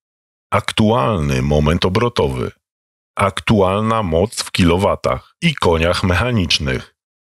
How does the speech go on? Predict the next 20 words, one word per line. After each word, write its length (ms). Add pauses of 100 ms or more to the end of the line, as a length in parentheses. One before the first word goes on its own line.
(300)
Oraz 540 (420)
zadane 760
i 280
aktualne 720
ciśnienie 520
do 120
ładowania 760 (140)
A 240
i 180
B. 260 (560)
Przy 340
niektórych 500
parametrach 720
widoczny 480
jest 200
włącznik, 680
którego 400
zaznaczenie 800
powoduje 640
cykliczne 720